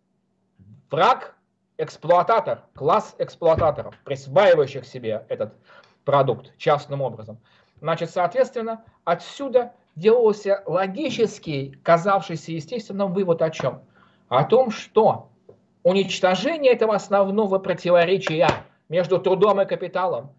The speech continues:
возможно только в форме мировой революции. Отсюда что? Первый интернационал, второй интернационал и так далее. Интернационал, глобальная объедин-, глобальная, глобалистская структура.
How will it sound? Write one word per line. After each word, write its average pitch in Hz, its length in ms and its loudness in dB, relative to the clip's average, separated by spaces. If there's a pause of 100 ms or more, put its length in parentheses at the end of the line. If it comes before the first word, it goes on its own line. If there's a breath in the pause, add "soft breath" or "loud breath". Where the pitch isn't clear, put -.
(280)
возможно 196 560 0
только 220 400 0
в - 100 -6
форме 208 640 0 (500)
мировой 156 520 -2
революции. 147 640 -4 (1200)
Отсюда 190 500 -2
что? - 520 0 (180)
Первый 220 360 4
интернационал, 170 960 -2
второй 208 440 0
интернационал 165 840 -4
и 190 60 -4
так 160 240 -8
далее. 143 260 -2
Интернационал, 170 1040 2
глобальная 180 760 0
объедин-, 170 380 -10
глобальная, 147 580 -4
глобалистская 143 640 -4
структура. - 580 -10